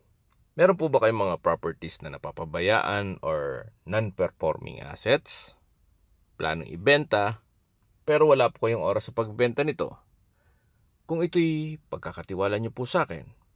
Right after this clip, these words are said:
tawag lang po kayo sa aking numero, usap po tayo, gawan ko po ng video for free. Yes, libre po.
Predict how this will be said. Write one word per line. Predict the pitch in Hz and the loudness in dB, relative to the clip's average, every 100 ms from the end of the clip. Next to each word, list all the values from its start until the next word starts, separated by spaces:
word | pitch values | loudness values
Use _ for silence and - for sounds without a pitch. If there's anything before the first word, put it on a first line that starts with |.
| _ _ _ _ - | _ _ _ _ -6
tawag | 90 95 | -4 -2
lang | 110 104 | -4 -2
po | 110 | 0
kayo | 120 | 0
sa | 127 110 | 0 -2
aking | 131 | 0
numero, | 160 170 135 147 - _ _ | 2 4 4 4 -2 _ _
usap | - - 110 - | -10 -6 -4 -4
po | |
tayo, | - 143 127 127 151 _ _ _ _ _ _ _ _ _ | 0 4 4 4 0 _ _ _ _ _ _ _ _ _
gawan | 101 107 117 | 0 0 0
ko | 127 | -4
po | 117 | -2
ng | 117 | -2
video | 110 135 156 110 117 | -2 0 0 2 2
for | 127 139 139 | 2 0 0
free. | - 135 139 165 _ _ _ _ _ _ _ _ _ _ _ _ | -2 0 0 -4 _ _ _ _ _ _ _ _ _ _ _ _
Yes, | - 95 127 135 - | -10 0 2 2 -2
libre | 98 104 90 107 | -6 -6 -6 -2
po. | 147 135 | 2 2